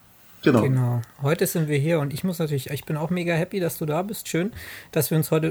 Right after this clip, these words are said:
Speaker 2: äh, unterhalten können. Ähm, genau, ich wollte noch mal zu, kurz zurückgehen zu dem, was du letzt-, äh, letzte Woche passiert ist. Und dann können wir ja vielleicht irgendwie so einen kleinen Segway finden in die, in die Welt von Simon, Saum und von Rainer. Ähm,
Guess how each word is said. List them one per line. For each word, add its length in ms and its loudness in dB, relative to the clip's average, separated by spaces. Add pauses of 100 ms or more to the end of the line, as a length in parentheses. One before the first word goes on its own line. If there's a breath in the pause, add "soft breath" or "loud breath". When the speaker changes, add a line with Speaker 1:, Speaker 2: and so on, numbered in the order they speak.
Speaker 2:
äh, 60 -4
unterhalten 540 0
können. 260 2 (380 loud breath)
Ähm, 420 4
genau, 380 6
ich 180 0
wollte 140 6
noch 80 6
mal 160 4
zu, 160 -2
kurz 260 -4
zurückgehen 640 2
zu 140 0
dem, 180 2
was 160 0
du 80 2
letzt-, 320 -2
äh, 160 -4 (220)
letzte 260 -2
Woche 160 -2
passiert 440 0
ist. 180 2
Und 80 2
dann 100 -2
können 160 0
wir 80 2
ja 80 2
vielleicht 340 -2
irgendwie 280 0
so 100 2
einen 140 2
kleinen 300 0
Segway 420 2
finden 360 0
in 140 2
die, 220 2 (520 loud breath)
in 140 2
die 240 2
Welt 220 2
von 180 0
Simon, 280 0
Saum 260 0
und 100 0
von 140 0
Rainer. 360 0 (380 loud breath)
Ähm, 240 2